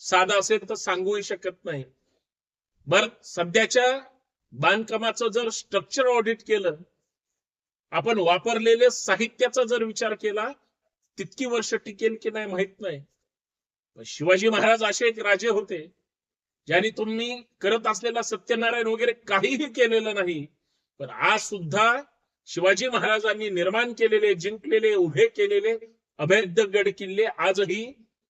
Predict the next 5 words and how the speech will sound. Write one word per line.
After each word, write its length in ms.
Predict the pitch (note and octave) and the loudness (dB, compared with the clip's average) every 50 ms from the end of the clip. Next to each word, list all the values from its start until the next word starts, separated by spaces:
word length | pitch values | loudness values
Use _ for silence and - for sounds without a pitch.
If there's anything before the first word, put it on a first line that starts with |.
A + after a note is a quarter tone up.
| _ _ _ _ _ - | _ _ _ _ _ -10
तसेच 380 | - - - - A#3 A3+ A3+ - | -8 -4 0 2 2 2 2 0
आहेत. 280 | G3 F#3 F3+ G3 F#3 D3+ C#3 - _ _ _ _ _ _ _ _ _ _ _ _ _ _ _ _ _ _ _ _ _ _ _ _ _ _ | -4 0 2 2 2 2 -2 -8 _ _ _ _ _ _ _ _ _ _ _ _ _ _ _ _ _ _ _ _ _ _ _ _ _ _
निसर्गाच्या 600 | - C#3 D#3+ - A3+ A3+ G#3+ G#3 G#3+ G3+ - B3+ B3 | -8 -4 0 4 4 4 4 4 2 2 4 2 0
किंवा 240 | A#3 A#3 A#3 A3+ A3+ | 2 2 0 0 2
एकंदरीत 500 | G#3 G#3 - - A3 G#3+ A3 A3+ A3+ A#3+ | 0 -2 -2 -4 -2 2 2 2 2 2